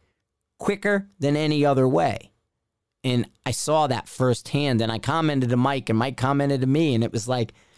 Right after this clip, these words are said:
it really, really validated itself. And it was,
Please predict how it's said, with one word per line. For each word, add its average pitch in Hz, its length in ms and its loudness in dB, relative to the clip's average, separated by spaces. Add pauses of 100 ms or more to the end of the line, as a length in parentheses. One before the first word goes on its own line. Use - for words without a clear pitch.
(140)
it 160 180 0
really, 147 600 2
really 135 400 2
validated 117 760 0
itself. 98 580 -4 (600)
And 120 100 2
it 117 160 -2
was, 117 160 0